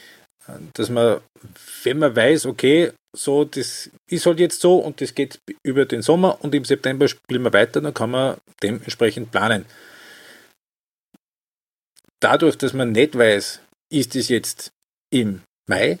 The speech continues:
oder im August oder im September oder vielleicht erst im März im nächsten Jahr, das ist das, was es, glaube ich, für die, für die Vereine, und nicht nur für die Vereine, natürlich auch für,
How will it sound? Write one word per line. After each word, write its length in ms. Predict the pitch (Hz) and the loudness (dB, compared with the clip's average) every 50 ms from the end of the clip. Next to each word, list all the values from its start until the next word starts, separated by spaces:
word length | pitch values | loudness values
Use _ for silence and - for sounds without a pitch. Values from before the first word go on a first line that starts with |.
| _ _ - | _ _ 0
oder 420 | 127 127 117 120 110 104 98 - | 0 4 4 6 4 4 2 0
im 300 | - 123 110 104 101 - | -2 -2 -2 -2 -6 -6
August 580 | 107 101 - - 156 180 196 - - - - - | -10 -10 -4 -2 0 0 0 -2 -6 -10 -6 -4
oder 380 | 135 127 120 123 113 107 - - | -2 -2 0 0 0 0 -2 -6
im 140 | 117 101 - | -8 -8 -8
September 640 | - - - - - 120 147 156 185 196 190 - | -8 -10 -8 -6 -4 -2 0 2 2 2 2 2
oder 180 | 147 139 131 113 | 2 0 0 0
vielleicht 340 | 131 123 117 117 113 117 | 2 0 0 0 0 -2
erst 240 | 139 127 107 - - | -4 -4 -4 -4 -6
im 140 | - 117 110 | -8 -4 2
März 320 | 110 110 110 110 - - | 2 2 2 2 -2 -10
im 100 | - 123 | -6 -2
nächsten 320 | 110 104 101 - - - 104 | -2 -2 -2 -4 -6 -6 -4
Jahr, 320 | 90 95 107 135 160 147 - _ - - - - - _ _ - | -2 2 2 2 2 0 -2 _ -20 -20 -20 -20 -20 _ _ -4
das 240 | - 127 131 - - | -2 -2 -2 -2 -4
ist 240 | - 156 - - | -6 -8 -6 -4
das, 160 | 143 131 - - | -4 -4 -4 -2
was 160 | 131 131 131 | -2 -2 -2
es, 140 | 127 117 - | -2 -4 0
glaube 240 | 110 110 120 151 | 2 2 4 4
ich, 60 | 151 - | 2 0
für 80 | 127 117 | -2 -6
die, 340 | 117 123 120 117 - - - _ _ _ _ _ _ - | -4 -6 -6 -6 -8 -10 -14 _ _ _ _ _ _ -20
für 340 | 131 - - - - - 117 | -16 -16 -14 -12 -10 -10 -10
die 240 | 117 - - 113 104 | -10 -8 -8 -8 -6
Vereine, 640 | - - 104 98 101 95 104 123 147 160 156 135 - | -2 -2 -2 -2 0 -2 -2 -2 -2 -2 -4 -4 -6
und 120 | - 107 - | -8 -2 2
nicht 200 | 117 131 156 165 | 4 4 4 4
nur 100 | 143 110 | 4 2
für 80 | 127 | 4
die 100 | 123 123 | 2 4
Vereine, 400 | 101 - 101 90 113 151 175 160 | 4 4 2 4 4 4 4 4
natürlich 380 | 120 107 104 - 120 117 110 107 | 4 4 0 0 2 2 4 6
auch 140 | 101 107 - | 6 4 4
für, 300 | - - 117 113 110 | 2 0 0 0 0